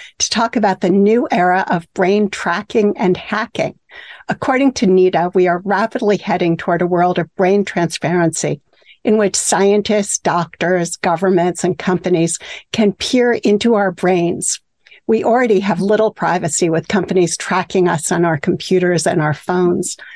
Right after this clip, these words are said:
Imagine a world where your brain can be interrogated to learn your political beliefs or your sexual orientation,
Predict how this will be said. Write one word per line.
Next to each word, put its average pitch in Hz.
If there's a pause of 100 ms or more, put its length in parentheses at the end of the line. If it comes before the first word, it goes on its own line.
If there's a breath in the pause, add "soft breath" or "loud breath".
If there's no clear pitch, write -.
(360 loud breath)
Imagine 208
a 233
world 170
where 180
your 170
brain 180
can 190
be 175
interrogated 185
to -
learn 190
your 175
political 196
beliefs 170
or -
your 160
sexual 185
orientation, 175